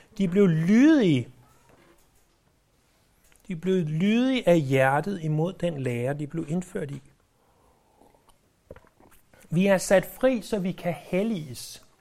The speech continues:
Så vi kan blive mere som Gud. Vi er sat fri til lydighed. Vi er sat fri til at adlyde. Vi er sat fri, så at Gud må modtage ære og hæder og pris. Det er årsagen til, at vi er sat fri. Ikke så du kan leve, som du har lyst til.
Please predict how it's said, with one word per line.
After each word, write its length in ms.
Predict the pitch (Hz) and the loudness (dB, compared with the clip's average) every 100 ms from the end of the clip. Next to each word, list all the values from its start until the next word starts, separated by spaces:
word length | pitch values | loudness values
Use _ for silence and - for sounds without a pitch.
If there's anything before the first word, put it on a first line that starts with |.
| _ _ - | _ _ -16
Så 160 | - 190 | -4 -2
vi 120 | 185 | -2
kan 140 | 202 | -4
blive 220 | 170 202 202 | -4 -4 -2
mere 480 | 165 175 202 240 | -2 -2 -2 -4
som 280 | 233 226 190 | -6 -10 -10
Gud. 200 | 147 139 | -12 -12
Vi 120 | 147 | -8
er 40 | 196 | -8
sat 240 | - 202 | -6 -10
fri 340 | - - 233 226 | -10 -10 -10 -6
til 160 | 240 | -4
lydighed. 580 | 202 175 233 262 - 143 | -2 -2 -2 -4 -6 -8
Vi 80 | 147 | -6
er 60 | 175 | -4
sat 180 | 196 | -4
fri 300 | - 233 233 | -4 -4 -4
til 120 | - 220 | -2 -2
at 100 | - | 0
adlyde. 640 | - 202 262 208 151 139 135 _ _ _ _ _ _ _ _ _ | 2 4 4 2 -2 -4 -10 _ _ _ _ _ _ _ _ _
Vi 120 | 175 208 | -2 0
er 40 | |
sat 260 | - 202 - | 2 0 0
fri, 300 | - 277 262 | 0 0 0
så 160 | - | 2
at 180 | 196 147 | 2 2
Gud 220 | 208 254 | -2 0
må 140 | 269 190 | 0 0
modtage 680 | 175 220 240 226 190 - | 2 2 0 0 0 2
ære 280 | 160 185 226 | 2 4 0
og 160 | 190 135 | -2 -2
hæder 260 | 185 202 | -2 0
og 120 | 180 175 | 0 0
pris. 520 | - 143 - - - - - - _ - | -4 -6 -8 -16 -16 -20 -20 -20 _ -4
Det 100 | 302 | 0
er 120 | 311 | 4
årsagen 500 | 156 151 - 160 135 | 4 4 2 -2 -2
til, 140 | - | -4
at 100 | 147 | -4
vi 80 | 139 | -2
er 60 | 123 | -6
sat 220 | - 117 | -6 -8
fri. 280 | - 120 117 _ _ _ _ _ _ _ _ | -8 -12 -12 _ _ _ _ _ _ _ _
Ikke 200 | 220 226 | -10 -8
så 100 | 262 | -6
du 100 | 208 | -6
kan 160 | - 160 | -4 -4
leve, 200 | 147 175 | -4 -4
som 140 | 151 | -10
du 120 | 143 | -10
har 60 | 131 | -8
lyst 320 | 117 - - | -8 -10 -14
til. 120 | 147 | -20